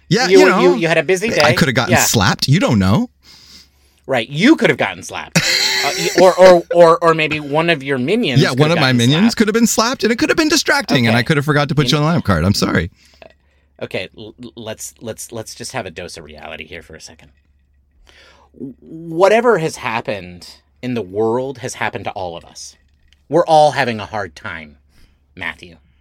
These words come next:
Speaker 1: So I, so I can't use this as an excuse? Is that what you're saying?
Speaker 2: N-, no, because you know what? You still had to show up to your normal job and do it correctly.
Speaker 1: Hmm.
Speaker 2: As did I.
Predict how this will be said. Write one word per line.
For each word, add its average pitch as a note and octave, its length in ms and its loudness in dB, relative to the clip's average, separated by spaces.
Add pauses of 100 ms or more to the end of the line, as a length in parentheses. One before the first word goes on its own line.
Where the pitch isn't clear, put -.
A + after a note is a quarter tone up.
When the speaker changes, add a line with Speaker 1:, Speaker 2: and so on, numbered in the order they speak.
(100)
Speaker 1:
So - 160 -2
I, A#2 160 -2
so - 120 0
I B2 60 0
can't A#2+ 200 -2
use A2 140 2
this G#2 140 -2
as G#2 100 4
an G2+ 60 4
excuse? A#2+ 360 0
Is F2 60 0
that F#2+ 60 2
what F2+ 80 -2
you're G2 80 2
saying? A2 340 2 (400)
Speaker 2:
N-, F#3 200 -14
no, D4 360 6
because A#3 300 -2
you C4 80 -2
know C4+ 120 4
what? B3 200 2
You D#4 380 0
still B3+ 280 2
had A#3 180 0
to G#3 60 -8
show A#3 300 4
up A#3 120 -2
to G#3+ 120 -12
your E3 180 0
normal F#3 520 2
job D3+ 440 2 (140)
and C#3+ 280 -2
do G3+ 180 2
it - 120 -2
correctly. C#3+ 680 -4 (300)
Speaker 1:
Hmm. A#2 320 2 (160)
Speaker 2:
As G3 300 4
did D3 240 0
I. G2+ 340 -2